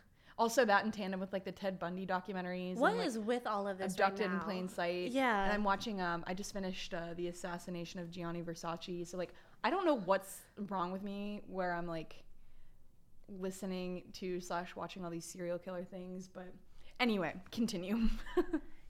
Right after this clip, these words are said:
Speaker 2: Yeah, so I definitely wanna give some promo to, um, Dear White People, which is a
Speaker 1: Mm.
Speaker 2: Netflix show that is bringing a third season coming out this year. Season one and two were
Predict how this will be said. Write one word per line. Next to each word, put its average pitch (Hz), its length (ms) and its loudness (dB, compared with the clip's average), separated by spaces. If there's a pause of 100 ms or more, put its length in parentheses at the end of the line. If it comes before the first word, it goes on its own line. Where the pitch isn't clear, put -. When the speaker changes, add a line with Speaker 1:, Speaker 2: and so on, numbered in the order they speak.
Speaker 2:
Yeah, 311 320 6
so 240 540 4
I 262 400 2
definitely 262 300 0
wanna 226 180 0
give 214 240 -2
some 208 260 -2
promo 202 580 0 (200)
to, 202 440 -2 (180)
um, 202 340 -2
Dear 226 220 0
White 196 240 0
People, 330 420 -2
which 240 220 -2
is 214 260 0
a 202 40 0
Speaker 1:
Mm. 214 200 2
Speaker 2:
Netflix 214 300 0
show 196 480 0
that 190 180 -2
is 190 160 -8 (140)
bringing 247 400 0
a - 80 -4
third 311 360 -2
season 240 360 -4
coming 226 260 -2
out 208 220 -4
this 214 260 -2
year. 190 320 -2 (320)
Season 294 340 4
one 247 160 6
and 233 120 0
two 220 360 0
were 214 380 -2